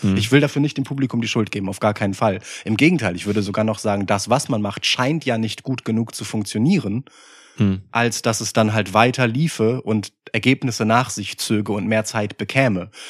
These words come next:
Speaker 2: So, also ich mein, Bian-, ähm, nicht Bianca Belair, sondern Rhea Ripley ist ja ein gutes Beispiel dafür, wie sehr die Women's Division eigentlich kaputt ist. So, weil Bianca,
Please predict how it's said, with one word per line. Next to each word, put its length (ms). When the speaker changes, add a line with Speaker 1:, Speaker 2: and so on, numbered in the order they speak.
Speaker 2:
So, 120
also 140
ich 60
mein, 180
Bian-, 280
ähm, 180
nicht 220
Bianca 220
Belair, 320
sondern 200
Rhea 220
Ripley 280
ist 100
ja 60
ein 140
gutes 300
Beispiel 640
dafür, 540
wie 140
sehr 260
die 140
Women's 260
Division 320
eigentlich 600
kaputt 360
ist. 440
So, 260
weil 140
Bianca, 460